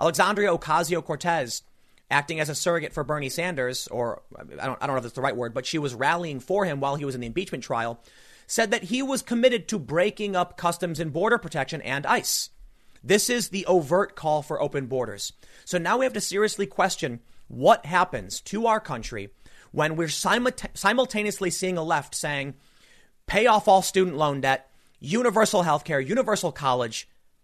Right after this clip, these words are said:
and no deportations." As somebody who was part of what used to be, I guess, the, the traditional liberal in this country, which we don't really see anymore, here's the future I see being built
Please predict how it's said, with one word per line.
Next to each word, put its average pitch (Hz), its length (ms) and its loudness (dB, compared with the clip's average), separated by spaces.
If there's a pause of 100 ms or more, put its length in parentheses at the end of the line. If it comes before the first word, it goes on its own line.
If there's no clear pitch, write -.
(220)
and 175 200 0
no 175 140 6
deportations." 131 920 -4 (840)
As 151 180 0
somebody 214 520 0 (400)
who 202 120 4
was 196 180 4
part 226 300 4
of 185 180 2
what 175 240 2
used 277 320 0
to 254 80 -2
be, 185 280 -4
I 165 100 0
guess, 180 220 0
the, 165 180 -4
the 143 100 -14
traditional 185 800 -4
liberal 147 500 2
in 127 100 -4
this 120 140 -8
country, 208 400 -4
which 127 220 -8
we 131 60 -4
don't 147 180 0
really 131 200 -2
see 233 240 -4
anymore, 117 380 -6 (640)
here's 208 360 0
the 214 80 0
future 160 440 -2
I 147 140 4
see 151 240 -6
being 135 340 -4
built 117 360 -4